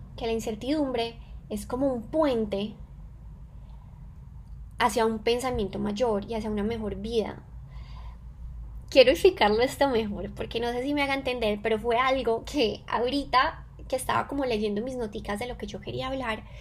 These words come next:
se me vino un libro que yo leí hace unos años, que es de Daniel, em, Kahneman. Él es un... Él nació en Israel, él se ganó el premio Nobel de psico-, em, de economía, y tiene un libro que se llama Piensa,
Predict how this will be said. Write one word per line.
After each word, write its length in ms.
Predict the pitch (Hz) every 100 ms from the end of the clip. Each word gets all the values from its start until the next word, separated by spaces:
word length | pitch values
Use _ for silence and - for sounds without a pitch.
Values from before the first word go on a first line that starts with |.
| - - -
se 160 | -
me 140 | 247 240
vino 180 | 233 226
un 100 | 285
libro 320 | 311 247 247
que 120 | 226
yo 160 | 208 196
leí 420 | 196 254 262 - - -
hace 220 | 254 254
unos 220 | 262 262
años, 420 | 294 247 226 240
que 180 | - 220
es 100 | 202
de 120 | 208
Daniel, 440 | 220 247 254 269 277 - - - -
em, 720 | - 220 220 220 214 208 202 208
Kahneman. 640 | 320 277 233 220 196 233 -
Él 200 | 196 190
es 220 | 196 220 254
un... 760 | 262 262 262 254 254 254 240 - - - - - -
Él 120 | 233 220
nació 180 | 220
en 80 | 247
Israel, 500 | 262 254 254 302 285
él 80 | 247
se 100 | 240
ganó 160 | 226 220
el 120 | 208
premio 240 | 214 233
Nobel 320 | 247 247 240 226
de 240 | 226 226
psico-, 340 | - 226 -
em, 520 | 220 226 220 208 202 -
de 100 | 214
economía, 680 | 226 214 262 285 233 - - - - - - -
y 180 | 339
tiene 200 | 330 269
un 80 | 262
libro 260 | 269 269 269
que 80 | 240
se 80 |
llama 400 | 220 208 202 202 -
Piensa, 720 | 247 240 240 240 240 247